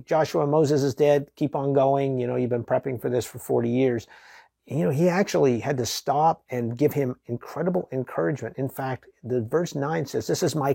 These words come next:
command to be strong and courageous." I kinda think about it like if there was a five-star general of the army and he was in battle and he comes into the front line and there's a private who's very scared. It's his first battle and he's scared and afraid. And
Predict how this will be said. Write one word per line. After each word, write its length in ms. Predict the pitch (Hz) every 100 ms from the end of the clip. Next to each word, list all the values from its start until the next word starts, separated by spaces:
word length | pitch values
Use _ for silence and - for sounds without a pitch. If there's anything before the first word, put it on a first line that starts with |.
| -
command 800 | - 120 120 147 165 117 101 - _ _ -
to 80 | 123
be 80 | 120
strong 360 | - 135 139
and 80 | 127
courageous." 420 | - 139 123 120 - - - -
I 60 | -
kinda 180 | 202 180
think 220 | 180 147
about 220 | 131 135
it 120 | 131
like 220 | 123 120 -
if 280 | 131 - -
there 100 | 123
was 140 | 110
a 80 | 107
five-star 680 | - 127 151 - - 135 135
general 540 | 123 127 135 127 123
of 160 | - 120
the 120 | 131
army 480 | 120 143 175 143 120
and 120 | 113
he 120 | 113
was 160 | 127 123
in 180 | 131 113
battle 460 | 127 147 147 120
and 160 | 120 117
he 240 | 135 143 - - _ _ -
comes 260 | - 151 143
into 220 | 160 147
the 100 | 135
front 320 | - 151 147
line 300 | 139 139 131
and 100 | 123
there's 160 | 120 113
a 80 |
private 560 | 117 - 135 156 151 110
who's 160 | 127 104
very 280 | 113 139
scared. 560 | 123 - - 139 139 123
It's 120 | 113
his 140 | 131 -
first 300 | 139 131 135
battle 300 | 123 127 123
and 80 | 117
he's 120 | 113
scared 440 | - 139 135 131
and 100 | 123
afraid. 360 | 110 139 151 135
And 160 | 123